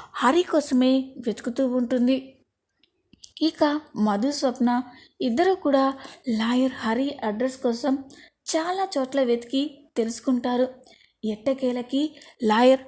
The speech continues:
హరి అడ్రస్ని సంపాదిస్తారు. ఇక మధు అక్కడికి వెళ్ళేసరికే లాయర్ హరి మధుని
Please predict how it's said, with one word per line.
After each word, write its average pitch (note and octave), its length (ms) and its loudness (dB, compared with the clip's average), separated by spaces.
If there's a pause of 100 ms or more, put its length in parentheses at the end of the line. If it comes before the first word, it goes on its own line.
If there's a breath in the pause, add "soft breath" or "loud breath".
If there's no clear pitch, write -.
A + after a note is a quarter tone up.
హరి C#4 360 2
అడ్రస్ని A#3+ 520 2
సంపాదిస్తారు. B3+ 880 0 (640 loud breath)
ఇక C#4 440 2 (180)
మధు A#3+ 340 2 (140)
అక్కడికి A#3 400 -2
వెళ్ళేసరికే B3+ 840 -2 (360 loud breath)
లాయర్ D#4 380 2 (120)
హరి C#4 580 0
మధుని A#3 460 0